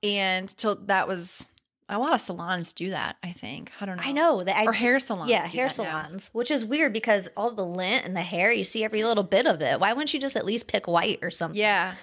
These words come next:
Speaker 1: I don't know.
Speaker 2: <sighs>
Speaker 1: But anyway, they, there was some catty girls that were there, and I was a poor, like, college kid and was wearing the same, I mean, I was washing them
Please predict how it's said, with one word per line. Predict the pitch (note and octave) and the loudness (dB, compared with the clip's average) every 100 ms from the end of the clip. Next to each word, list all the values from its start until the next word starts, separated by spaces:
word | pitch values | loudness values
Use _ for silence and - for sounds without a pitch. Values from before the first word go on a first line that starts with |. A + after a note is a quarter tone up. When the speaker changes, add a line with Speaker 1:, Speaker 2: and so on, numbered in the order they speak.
| - | -12
Speaker 1:
I | |
don't | A3 G3 | -8 -4
know. | G#3 D#3 G3 | -2 -2 -4
Speaker 2:
<sighs> | A3+ A3+ - G3+ | -4 -4 -4 -2
Speaker 1:
But | A#3+ A#3 | 0 2
anyway, | B3 C#4+ C4 A3 G3 G3 | 2 2 4 2 2 -2
they, | A3 A3+ A3+ A#3 A#3 A#3 - - - | 2 4 4 2 0 -2 -6 -20 -6
there | A#3 | 0
was | B3 A#3 | 2 2
some | - - A3 | -2 -4 -4
catty | A3 A3+ D4 | -2 -2 -2
girls | G3 F#3+ G#3+ G3+ | 0 2 2 0
that | D#3+ | -4
were | E3 | -4
there, | E3+ F3 E3+ F3 - - - - | -4 -2 -2 -2 -6 -20 -20 -6
and | G3+ G3+ F#3+ G#3 - | -2 0 0 -2 0
I | G#3 G#3+ D4 | 4 4 4
was | B3+ G#3 | 2 0
a | F#3+ | -2
poor, | - - G#3 F#3 F3 - | -2 2 4 6 2 -2
like, | F3 C3 - | -6 -6 -8
college | - G3 C#4+ D#3 - | 0 2 4 0 -4
kid | F3 D#3+ A3 - _ _ | -2 -2 -2 -6 _ _
and | G#3+ G#3+ G3 G3 G3 G3+ - | 0 2 4 2 0 -6 -10
was | G3+ G3+ G3+ | -4 0 0
wearing | F#3+ G3 G3+ G#3+ G#3 | 0 0 2 2 0
the | F#3+ | 0
same, | - G#3 G3 F#3+ | 0 2 2 2
I | |
mean, | G#3 | 2
I | A3 | 2
was | F#3+ F3+ | 0 -2
washing | E3+ E3+ E4 - F#3 F3+ | -2 0 2 2 0 -2
them | D#3+ E3 F#3+ | -2 -4 -6